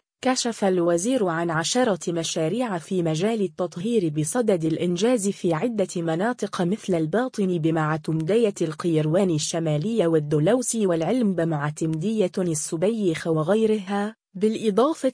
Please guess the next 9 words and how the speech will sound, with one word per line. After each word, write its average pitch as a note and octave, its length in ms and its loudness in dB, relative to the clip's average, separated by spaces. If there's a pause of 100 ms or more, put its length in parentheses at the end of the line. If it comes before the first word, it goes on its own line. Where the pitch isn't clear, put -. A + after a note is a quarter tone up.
إلى F#3 380 2
تهيئة F#3 720 -2
محطة F#3 600 -4
القيروان F#3+ 840 0
وإعداد D#3+ 640 0
دراسة F3+ 680 0
خاصة A3+ 520 -2
بالمنطقة E3 840 -2
الصناعية F#3+ 800 -2